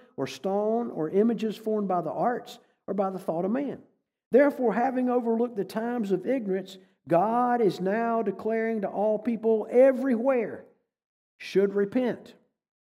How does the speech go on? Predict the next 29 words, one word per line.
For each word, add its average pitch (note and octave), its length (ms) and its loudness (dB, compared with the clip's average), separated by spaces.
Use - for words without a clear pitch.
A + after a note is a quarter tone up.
because F#3 360 0
he A#3+ 120 2
has G3+ 140 2
fixed - 320 -6
a F#3 80 2
day G3+ 400 2
in F3 100 -2
which F#3 200 -4
he A3 80 -4
will G3 160 2
judge G3 340 -2
the G3 100 2
world G3+ 460 0
in F3+ 180 4
righteousness F#3+ 720 0
through G#3+ 200 4
a F#3 40 4
man G#3 440 0
in F3+ 80 -4
whom G3 200 0
he G#3+ 120 0
has E3+ 160 0
appointed, G#3+ 540 -2
having G#3+ 260 0
furnished G#3+ 460 -2
proof A#3 380 -2
to F#3 340 -2
all B3 420 0
men A3+ 540 2